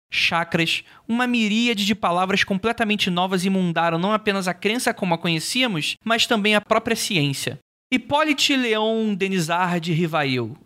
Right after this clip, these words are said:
esse nome que provavelmente eu errei completamente a pronúncia, é conhecido popularmente como Allan Kardec. Ele era bem cético a primeiro momento e acaba fundando,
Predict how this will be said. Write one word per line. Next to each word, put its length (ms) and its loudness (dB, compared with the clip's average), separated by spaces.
esse 300 -2
nome 220 0
que 80 -4
provavelmente 640 0
eu 100 2
errei 200 2
completamente 680 0
a 40 0
pronúncia, 580 0
é 80 -2
conhecido 400 0
popularmente 800 0
como 240 0
Allan 180 2
Kardec. 600 -2
Ele 160 0
era 100 2
bem 180 0
cético 540 0
a 40 0
primeiro 280 2
momento 520 0
e 60 -2
acaba 260 2
fundando, 720 0